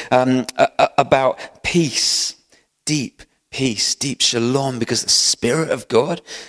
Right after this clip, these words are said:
has come to dwell within us, and the King reigns in our hearts and in our minds and in our lives,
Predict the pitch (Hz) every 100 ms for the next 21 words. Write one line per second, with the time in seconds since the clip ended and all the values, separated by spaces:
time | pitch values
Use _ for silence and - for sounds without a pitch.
0 | - - - - 131 120 117 104 85 135
1 | 135 123 110 - 127 113 - 104 - -
2 | 147 131 123 - - - 107 120 131 156
3 | 156 170 170 - 131 113 - - 92 120
4 | 143 143 127 113 107 107 110 131 127 104
5 | 101 107